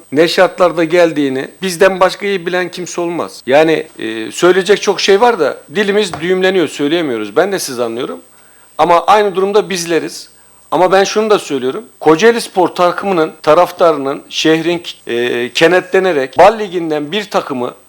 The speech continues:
eğer Süper Lig'e getiriyorsa bu Türkiye genelinde bir belgesel olarak hazırlanmalı. İşte sevgili abimin söylediği gibi kulüp başkanlarına,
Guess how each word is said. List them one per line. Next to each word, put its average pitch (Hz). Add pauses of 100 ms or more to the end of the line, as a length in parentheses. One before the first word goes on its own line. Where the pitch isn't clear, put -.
(200)
eğer 170
Süper 196
Lig'e 180
getiriyorsa 175 (100)
bu 185
Türkiye 214
genelinde 156 (380)
bir 175
belgesel 190
olarak 147
hazırlanmalı. 170 (340)
İşte - (320)
sevgili 185
abimin 185
söylediği 190
gibi 143 (140)
kulüp 185
başkanlarına, 123